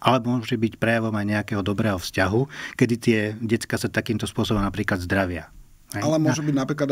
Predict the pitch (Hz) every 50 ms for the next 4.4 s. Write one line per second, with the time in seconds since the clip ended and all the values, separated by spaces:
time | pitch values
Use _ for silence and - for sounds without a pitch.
0 | 131 127 - 123 117 - 131 120 - - 123 120 113 120 127 123 117 113 107 101
1 | 98 101 101 - - 117 120 110 - - 131 127 - - 127 120 - 123 117 -
2 | 123 117 113 110 107 - 110 110 107 101 120 127 127 - - - - - 170 160
3 | 135 131 127 120 - 135 135 131 135 139 120 - 135 120 113 127 127 - 135 120
4 | 117 110 127 123 - 127 117